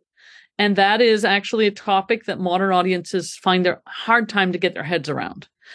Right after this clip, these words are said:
Because, as you said, it's a different model of church, right? Apart from the Anabaptists, who are, like, the exceptional group because they're never a state church,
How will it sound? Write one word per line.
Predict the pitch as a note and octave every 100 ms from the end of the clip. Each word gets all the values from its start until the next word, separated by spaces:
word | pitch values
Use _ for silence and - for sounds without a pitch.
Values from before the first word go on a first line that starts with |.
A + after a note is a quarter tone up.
| - -
Because, | A3 - B3+ C4 A#3
as | F3+
you | G3+
said, | F#3 A3+ D3+ C#3
it's | - G#3 F#3+
a |
different | D#3+ G#3 F#3+ E3+
model | E3+ E3 D#3
of | -
church, | - D3+ - - - -
right? | E3+ A3 G#3+ - - -
Apart | G3 B3+ C#4
from | F4
the | C4+
Anabaptists, | A#3 A#3 G3 E3 - - F#3+ -
who | G#3
are, | F#3+
like, | D#3+ D#3+
the | F3 F#3
exceptional | F#3 - F#3 - - E3
group | D3 D3+ A3 -
because | F3+ F3+ E3
they're | F3
never | F3 F3 F3+ F3
a | C#3
state | - C3+ -
church, | - - G#3+ -